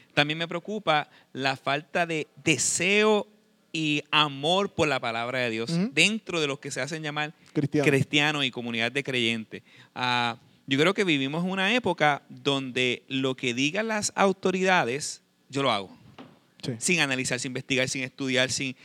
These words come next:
Speaker 1: sin prepararme bien. Y no estoy hablando de meterme a un seminario teológico. Eso es una, eso es algo muy saludable. Yo estoy hablando de, por mi propia cuenta, ser autodidacta.
Speaker 2: Claro.
Speaker 1: De buscar entonces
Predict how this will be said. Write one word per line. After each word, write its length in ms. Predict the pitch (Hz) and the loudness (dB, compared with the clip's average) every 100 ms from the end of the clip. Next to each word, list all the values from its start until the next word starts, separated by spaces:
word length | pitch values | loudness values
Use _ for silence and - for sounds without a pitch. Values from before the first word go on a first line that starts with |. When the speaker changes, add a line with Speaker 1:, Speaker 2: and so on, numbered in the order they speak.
| - | -10
Speaker 1:
sin 200 | - 151 | -4 -2
prepararme 600 | 135 131 123 123 131 139 | 2 4 4 4 2 0
bien. 260 | 131 127 131 - | 2 2 0 -4
Y 100 | 147 | -2
no 60 | 185 | -2
estoy 140 | 320 | -2
hablando 200 | 262 247 | -4 -2
de 100 | 220 | -2
meterme 280 | 185 147 165 | -2 -4 -6
a 40 | |
un 40 | 190 | -8
seminario 480 | - 170 135 143 160 | -8 -6 -2 0 0
teológico. 480 | 131 127 151 113 | 0 0 0 -2
Eso 140 | 107 165 | -4 -6
es 80 | 170 | -4
una, 160 | 180 | -4
eso 200 | 156 - | -4 -4
es 40 | 165 | -6
algo 160 | 170 | -6
muy 160 | 147 156 | -6 -4
saludable. 520 | - 156 120 123 107 | 0 2 2 2 0
Yo 40 | |
estoy 160 | 110 170 | -2 0
hablando 280 | 170 196 196 | 0 0 2
de, 160 | 156 - - _ | 2 0 -10 _
por 120 | 147 | 2
mi 80 | 151 | 2
propia 220 | 139 175 | 2 2
cuenta, 340 | 214 220 214 151 | 2 0 0 0
ser 180 | 139 | 0
autodidacta. 720 | 156 170 160 120 120 120 - - - | -2 -2 -4 -2 -2 -6 -12 -20 -2
Speaker 2:
Claro. 200 | 151 143 | 4 4
Speaker 1:
De 60 | 131 | 4
buscar 340 | - - 151 | 0 0 0
entonces 520 | 185 180 185 - 185 | 0 0 0 2 0